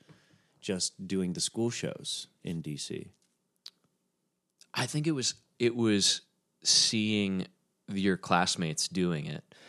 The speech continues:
Speaker 2: Um,
Speaker 1: Doing it professionally?
Speaker 2: Yeah, doing it professionally because
Speaker 1: Okay.
Speaker 2: I, um, because D C, again, being such a great theater town, and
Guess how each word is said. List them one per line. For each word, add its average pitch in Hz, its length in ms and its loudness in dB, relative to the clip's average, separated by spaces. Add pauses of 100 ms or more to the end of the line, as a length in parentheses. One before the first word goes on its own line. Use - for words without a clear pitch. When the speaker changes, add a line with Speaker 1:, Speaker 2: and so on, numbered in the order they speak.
(260)
Speaker 2:
Um, 82 480 2
Speaker 1:
Doing 101 360 4
it 90 180 0
professionally? 95 560 -2
Speaker 2:
Yeah, 85 180 6
doing 98 280 2
it 92 100 0
professionally 90 480 0
because 85 300 0
Speaker 1:
Okay. 82 80 -4
Speaker 2:
I, 92 520 6 (100)
um, 80 560 0 (300)
because 98 380 0 (120)
D 92 200 -4
C, 92 220 0
again, 87 340 0
being 85 200 -2
such - 220 -4
a 85 40 -6
great 85 280 0
theater 87 300 0
town, 78 480 -2
and 82 260 -4